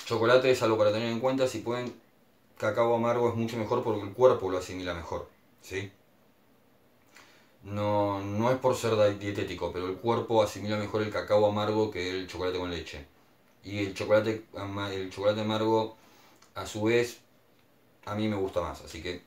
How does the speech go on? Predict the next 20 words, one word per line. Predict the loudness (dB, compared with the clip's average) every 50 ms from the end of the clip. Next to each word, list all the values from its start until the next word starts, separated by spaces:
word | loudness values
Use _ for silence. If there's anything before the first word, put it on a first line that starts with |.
| _
elijo | -14 -12 -10 -8 -6 -4
ese, | -4 -4 -6 -8 -12 -16 -16 -18 -18 -16 -16 -16 -14
¿sí? | -10 -6 -4 -6 -6 -6 -12 _ _ _ _ _ _ _ _ _ -20 -20 -18 -16 -16 -14 -14 -14 -14 -14 -16 -2 0 0 0 0 -4 -8 -8 -10 -10 -10 -10 -10 -10 -2 2
Yo | 2 4
acá | 8 10 10 12
lo | 12 10
que | 8 8
tengo | 6 4 6 8 10 10 10
armado | 10 8 8 6 8 8 8 6 6 4 2 2
es, | 2 2 4 2 0 -4 -8 -8 -10 -10 -12 -12 -16 -20 -20 -20 -20 -20 -20 -18 -18 -18 -20 -20 -20 -20 -20 -20 -20 -20 -20 -20 -20 _ -20 -20 -20 -20 _ -20 -20 _ _ -20 -20 -14
lo | -6
voy | -4 0
a | 0
volver | 4 4 4 4
a | 4
juntar | 2 -2 -4 -6 -2 0 0 0 2 0
para | 0 -2 -2
que | -2
vean | -2 -2 -4 -4
cómo | -6 -6 -8 -8 -8 -8 -10